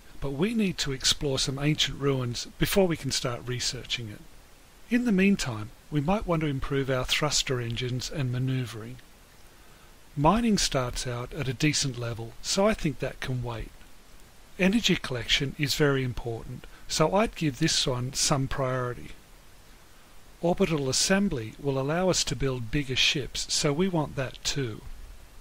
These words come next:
So we've gone from weapons, where we want to concentrate on a specific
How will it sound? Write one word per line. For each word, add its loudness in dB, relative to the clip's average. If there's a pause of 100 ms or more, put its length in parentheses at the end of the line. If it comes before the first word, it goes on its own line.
(720)
So 6
we've 0
gone 2
from 2
weapons, 0
where 2
we 2
want 4
to 0
concentrate 0
on 0
a -2
specific 0